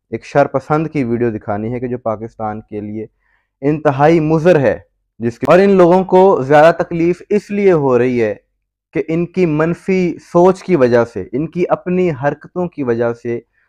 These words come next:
लोग इन्हें छोड़कर जा रहे हैं, इनसे बेजार हो रहे हैं और बेजार हो चुके हैं। इस बात की वजह से ये लोग,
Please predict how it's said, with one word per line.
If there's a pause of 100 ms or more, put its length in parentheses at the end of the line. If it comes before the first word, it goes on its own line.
(120)
लोग
इन्हें
छोड़कर
जा
रहे
हैं, (840)
इनसे
बेजार
हो
रहे
हैं
और
बेजार
हो
चुके
हैं। (680)
इस
बात
की
वजह
से
ये
लोग,